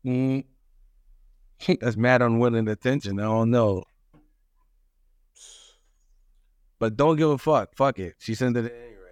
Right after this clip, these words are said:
Speaker 2: You know what I'm saying? So it
Speaker 1: Fuck
Speaker 2: worked
Speaker 1: them,
Speaker 2: out.
Speaker 1: bro.
Speaker 2: That's her life.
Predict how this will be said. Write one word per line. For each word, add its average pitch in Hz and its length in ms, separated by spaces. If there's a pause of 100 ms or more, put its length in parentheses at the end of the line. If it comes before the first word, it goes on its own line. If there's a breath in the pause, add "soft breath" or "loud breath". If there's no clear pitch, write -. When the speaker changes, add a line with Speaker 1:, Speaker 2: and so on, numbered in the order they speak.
(140)
Speaker 2:
You 107 80
know 110 60
what 110 60
I'm 107 60
saying? 113 320
So - 80
it 107 320
Speaker 1:
Fuck 226 80
Speaker 2:
worked 202 200
Speaker 1:
them, 196 240
Speaker 2:
out. 170 60
Speaker 1:
bro. 165 180
Speaker 2:
That's 127 160
her 123 100
life. 101 240